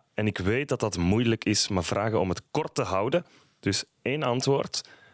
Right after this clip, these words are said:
Ik wil alleen tegenargumentatie van de, de andere persoon hier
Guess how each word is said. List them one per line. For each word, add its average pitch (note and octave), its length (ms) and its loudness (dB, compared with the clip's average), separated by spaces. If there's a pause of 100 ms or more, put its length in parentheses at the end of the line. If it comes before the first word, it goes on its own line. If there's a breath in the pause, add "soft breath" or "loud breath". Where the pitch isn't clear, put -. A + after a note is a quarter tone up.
(240 loud breath)
Ik - 140 -2
wil A2 160 2
alleen G#2 480 2
tegenargumentatie G2+ 1040 0
van E2+ 200 2
de, D#2+ 200 0 (340)
de - 200 0
andere G2+ 420 0
persoon G#2+ 400 0
hier A#2 240 0